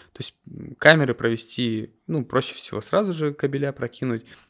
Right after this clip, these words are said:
Это не так дорого стоит, а потом камеры любого формата уже можно сделать. Безопасность — это, в принципе, тоже сейчас, э, всякие охранные предприятия, чопы делают, устанавливают на окна, чтобы никто не проник к вам в дом, а если проник, то быстро туда приехали люди.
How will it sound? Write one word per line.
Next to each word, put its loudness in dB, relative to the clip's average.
Это -6
не -2
так 0
дорого -2
стоит, 2
а -14
потом -6
камеры 0
любого 2
формата -4
уже -6
можно -4
сделать. -4
Безопасность — 4
это, -16
в -20
принципе, -6
тоже 0
сейчас, -4
э, -4
всякие -6
охранные -2
предприятия, -2
чопы -2
делают, 2
устанавливают -8
на 0
окна, 0
чтобы -8
никто -8
не -4
проник -6
к -20
вам -4
в -4
дом, 0
а -2
если -8
проник, -4
то -6
быстро -2
туда -2
приехали -6
люди. -6